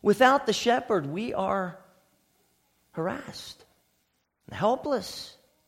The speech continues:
more than we think. Apart from any delusion that we would have of, of actually being in control, we have to admit we're helpless and in need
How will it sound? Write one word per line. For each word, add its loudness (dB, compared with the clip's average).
more 8
than 4
we 4
think. 0
Apart 4
from 2
any 4
delusion 6
that 6
we 6
would 6
have 8
of, 0
of 2
actually 8
being 4
in 2
control, 6
we 4
have 8
to 4
admit 6
we're 8
helpless 6
and 6
in 4
need 4